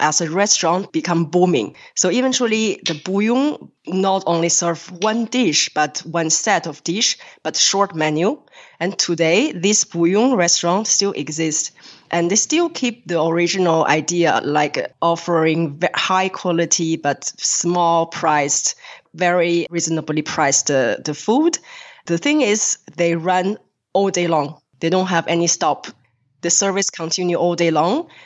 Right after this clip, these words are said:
You can have, like, a main dish for less than ten euro.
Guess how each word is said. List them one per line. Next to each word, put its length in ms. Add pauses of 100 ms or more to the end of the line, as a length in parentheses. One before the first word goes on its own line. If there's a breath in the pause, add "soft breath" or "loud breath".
(120 loud breath)
You 380
can 260
have, 440
like, 360
a 60
main 340
dish 300
for 140
less 260
than 140
ten 260
euro. 420